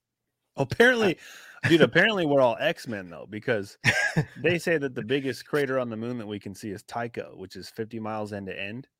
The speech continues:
Speaker 2: Mm-hmm.
Speaker 1: And they also said that the moon is two hundred and thirty-eight thousand miles away. And I can see that bitch right now.
Speaker 2: Yeah.
Speaker 1: So
Speaker 2: And sometimes it
Speaker 1: Ooh.
Speaker 2: looks way fucking bigger, and you
Speaker 1: Yeah.
Speaker 2: can see everything,
Speaker 1: Yowza.
Speaker 2: you know? And,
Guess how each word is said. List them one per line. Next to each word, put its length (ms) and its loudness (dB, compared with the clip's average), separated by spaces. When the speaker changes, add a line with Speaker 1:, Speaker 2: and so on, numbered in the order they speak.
Speaker 2:
Mm-hmm. 240 -10
Speaker 1:
And 200 -8
they 120 0
also 280 -6
said 220 -8
that 140 -8
the 60 -10
moon 300 -6
is 140 -12
two 180 -8
hundred 220 -4
and 100 -10
thirty-eight 440 -4
thousand 680 -6
miles 400 -10
away. 360 -6
And 120 -4
I 80 0
can 160 -8
see 140 0
that 140 -2
bitch 200 -8
right 180 -6
now. 280 -12
Speaker 2:
Yeah. 160 2
Speaker 1:
So 440 -4
Speaker 2:
And 100 -2
sometimes 560 6
it 180 0
Speaker 1:
Ooh. 40 6
Speaker 2:
looks 280 8
way 220 8
fucking 400 0
bigger, 360 2
and 100 -2
you 60 0
Speaker 1:
Yeah. 80 0
Speaker 2:
can 80 0
see 120 4
everything, 420 4
Speaker 1:
Yowza. 200 2
Speaker 2:
you 60 4
know? 180 8
And, 300 6